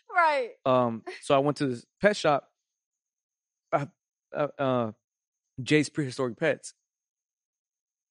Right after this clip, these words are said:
Speaker 2: I walked in there, me and my homie John Tuck, and I'm in there, like, looking for the scorpion. I said, "Hey, man, I wanna get there." He goes, "Okay, wait, let me finish with my customer," whatever. I said, "Cool."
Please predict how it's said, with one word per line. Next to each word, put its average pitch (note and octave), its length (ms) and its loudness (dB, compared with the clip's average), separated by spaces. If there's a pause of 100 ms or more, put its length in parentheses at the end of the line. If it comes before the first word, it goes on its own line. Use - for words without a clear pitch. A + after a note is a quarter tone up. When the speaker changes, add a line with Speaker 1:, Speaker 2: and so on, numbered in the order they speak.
(220)
Speaker 2:
I C3 60 0
walked C#3+ 280 0
in D#3 120 -4
there, C#3 260 -2 (400)
me C3+ 80 -2
and C3+ 80 0
my B2+ 80 0
homie B2+ 240 -2
John A#2+ 220 -4
Tuck, C#3+ 280 0 (920)
and B2 500 0 (1080)
I'm C#3+ 140 -6
in D3 60 -4
there, C#3 80 -2
like, A#2+ 160 -2
looking B2+ 220 -6
for A#2+ 100 -12
the A#2 80 -12
scorpion. D3+ 480 -8
I C3 40 -8
said, C#3 180 -12
"Hey, D#3 120 -2
man, D3 140 -4
I C3+ 40 -4
wanna C3+ 180 -6
get C#3 180 -6
there." D3 100 -8
He C#3 60 -6
goes, B2+ 200 -6
"Okay, D3+ 200 -4
wait, C#3+ 260 0
let C3+ 100 -4
me C#3 80 -6
finish C3+ 280 -10
with C3 60 -12
my A#2+ 80 -8
customer," D3 420 -8
whatever. B2+ 220 -4
I A#2+ 40 -6
said, B2 160 -12
"Cool." D3+ 200 -4